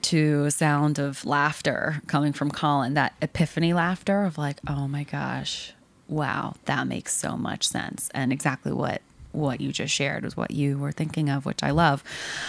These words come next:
Um, and I could not agree more. I think what comes to mind is envisioning scales,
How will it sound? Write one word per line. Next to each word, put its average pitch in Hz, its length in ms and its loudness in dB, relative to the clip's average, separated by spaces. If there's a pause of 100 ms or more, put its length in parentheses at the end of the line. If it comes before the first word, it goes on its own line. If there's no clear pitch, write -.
(260)
Um, 170 520 8 (340)
and 180 140 8
I 180 60 8
could 202 180 4
not 185 160 6
agree 170 260 2
more. 156 580 0
I 165 100 2
think 202 340 4 (640)
what 185 160 2
comes 233 320 6
to 208 120 4
mind 160 420 6
is 143 100 2
envisioning 143 760 2
scales, 139 680 -2